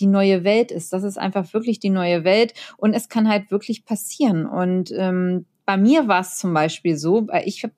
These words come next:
zum Glück nur ganz, ganz wenig Geld verloren, aber mir war's zum Beispiel so im Steppen-Projekt, für alle, die, die's, ähm, nicht kennen, das geht um ein Move-to-Earn-Projekt, wo man durch,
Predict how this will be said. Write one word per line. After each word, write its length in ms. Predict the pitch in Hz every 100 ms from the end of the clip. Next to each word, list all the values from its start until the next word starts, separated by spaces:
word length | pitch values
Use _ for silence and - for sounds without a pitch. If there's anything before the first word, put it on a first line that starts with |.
| -
zum 200 | 214 185
Glück 280 | 214 285
nur 200 | 220 226
ganz, 220 | 208 208 -
ganz 240 | 202 165
wenig 340 | 185 269 233
Geld 220 | - 156 151
verloren, 460 | - 151 156 208 208 - -
aber 260 | 185 180
mir 280 | 185 262 339
war's 280 | 196 175 -
zum 120 | 190
Beispiel 400 | 165 160 - 170
so 220 | 156 190
im 180 | 202 175
Steppen-Projekt, 920 | 170 - - - 247 - 240 233 233 _
für 220 | 175 -
alle, 200 | 180 175
die, 360 | 170 170 170
die's, 380 | 165 170 170 -
ähm, 240 | 170 165 170
nicht 240 | 220 -
kennen, 300 | - 196 196
das 180 | 180 -
geht 220 | 180 180
um 100 | 180
ein 160 | 156 170
Move-to-Earn-Projekt, 1120 | 220 277 - 208 196 196 - 190 175 175 _
wo 120 | 175
man 220 | 170 165
durch, 340 | 160 156 156